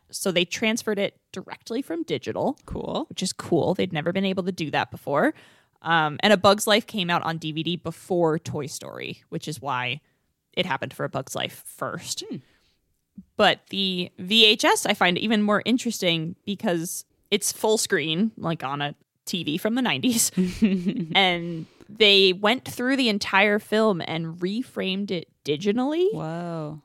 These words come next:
Speaker 1: So, like, normally films would use a, a process called pan and scan, which is where basically, like, you place, like, a, a square box over the widescreen theatrical release,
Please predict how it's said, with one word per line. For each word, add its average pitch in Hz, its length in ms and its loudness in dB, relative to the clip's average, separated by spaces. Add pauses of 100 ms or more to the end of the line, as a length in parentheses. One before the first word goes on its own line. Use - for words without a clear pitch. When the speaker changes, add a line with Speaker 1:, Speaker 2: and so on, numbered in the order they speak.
Speaker 1:
So, - 240 0
like, 180 220 4
normally 226 800 2
films 196 420 0
would 185 160 -2
use 175 240 -2
a, 165 300 4
a - 80 -4
process 170 320 -4
called - 260 -6
pan 156 360 2
and 180 160 -2
scan, 202 560 0 (280)
which 165 220 0
is 165 420 2
where 156 500 -2 (300)
basically, 156 440 -2
like, 151 160 -6
you 156 80 -4
place, 151 340 -4
like, 151 180 -4
a, 139 240 -4 (520)
a 170 100 -2
square 156 380 0
box 139 520 -2
over 160 300 0
the 151 140 -6
widescreen 147 760 -4
theatrical 156 500 -4
release, 151 460 -6